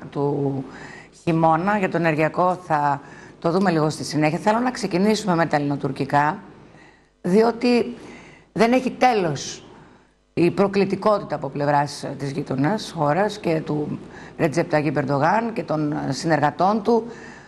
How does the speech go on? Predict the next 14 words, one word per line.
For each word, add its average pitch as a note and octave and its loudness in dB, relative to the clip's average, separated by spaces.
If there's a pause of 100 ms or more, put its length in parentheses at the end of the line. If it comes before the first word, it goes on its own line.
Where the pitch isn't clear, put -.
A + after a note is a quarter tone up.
(140)
Αποκορύφωμα F#3+ 2
η - -2
επιστολή F3 0
στον F#3+ 0
Ο D#3 2
Ε D3+ 2
Ε. G#3 4 (360)
Καθημερινά F#3 2 (140)
έχουμε F3+ 0 (680)
παραβιάσεις E3+ 0
στον - -2 (180)
ελληνικό D#3 0
εναέριο D3 2
χώρο. A#3 4